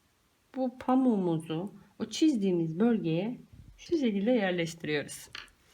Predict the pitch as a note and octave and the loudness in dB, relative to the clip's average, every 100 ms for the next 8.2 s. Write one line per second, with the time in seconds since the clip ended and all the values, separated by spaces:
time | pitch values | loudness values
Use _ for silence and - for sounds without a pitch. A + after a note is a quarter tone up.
0 | - - - D#4 - D#4 G4 F#4+ C#4+ C4+ | -20 -16 -2 -2 0 0 2 4 4 2
1 | C#4 C4+ - A3+ A3+ A3+ A3+ G3 E3 D#3 | 2 -2 -2 -2 0 -2 -2 -4 -2 -2
2 | D3+ D3+ D#3 D#3 D#3+ D#3+ - _ _ _ | -2 -4 -4 -4 -4 -8 -14 _ _ _
3 | _ _ _ F#3+ E3 G3 C4+ D#4+ E4 C#4 | _ _ _ -8 0 4 6 6 6 4
4 | A3 F#3 D#3 - G3 - - - C#4+ D4 | 2 2 0 0 -4 -4 -10 -2 0 0
5 | D4+ D4+ D4 D4 C#4+ C#4 C#4 C#4+ C#4 D4 | -2 2 2 2 -2 -2 0 -2 0 0
6 | C#4 D4+ E4 - _ - - B3 C4+ C#4+ | 0 -2 -6 -14 _ -16 0 4 6 6
7 | D4 D#4 D#4 C#4+ C4+ - A3+ G3+ F#3 A#3+ | 4 2 2 -4 -2 0 2 2 0 -2
8 | F#4 F#4 | -4 -8